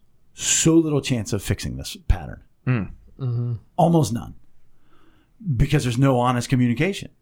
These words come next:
Speaker 1: It's not open. It's all veiled. Who are, who of anybody listening to this, sitting with us at the table, are so wise you completely understand what your spouse is feeling at all times,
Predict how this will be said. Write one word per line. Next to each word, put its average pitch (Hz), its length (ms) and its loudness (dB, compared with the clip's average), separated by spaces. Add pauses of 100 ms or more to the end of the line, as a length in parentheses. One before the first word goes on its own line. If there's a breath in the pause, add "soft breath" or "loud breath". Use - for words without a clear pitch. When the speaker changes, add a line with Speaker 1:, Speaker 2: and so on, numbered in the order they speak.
(100)
Speaker 1:
It's 104 160 0
not 139 240 2
open. 175 380 0 (120)
It's 151 220 -4
all 151 220 -2
veiled. 135 400 -2 (280 soft breath)
Who 254 220 0
are, 190 100 0 (180)
who 311 340 4
of 127 160 0
anybody 202 320 2
listening 143 600 0 (220)
to 135 120 2
this, 107 240 0
sitting 180 260 0
with 156 140 2
us 123 140 0
at 127 100 -4
the 117 60 -6
table, 110 480 -6 (1040 loud breath)
are 139 140 4
so 180 420 2
wise 156 800 -2 (100)
you 147 300 0
completely 165 600 0
understand 151 640 0
what 107 400 0
your 139 260 2
spouse 131 440 -2
is 113 120 0
feeling 107 380 0
at 104 200 -6
all 175 300 0
times, 113 680 -2